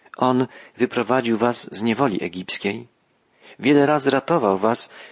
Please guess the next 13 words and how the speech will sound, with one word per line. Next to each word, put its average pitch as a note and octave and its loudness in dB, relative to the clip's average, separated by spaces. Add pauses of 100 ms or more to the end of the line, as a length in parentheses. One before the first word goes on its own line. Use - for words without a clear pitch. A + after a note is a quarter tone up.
w - -20
czasie C3 0
wędrówki C3 0
przez - -4
pustynię, G#2+ -6 (800)
aż - -4
wprowadził G#2+ -2
was A#2 0
do A#2+ 2
ziemi C#3 -2
obiecanej. B2+ -4 (800)
Nosił G2+ -2
was, A2 0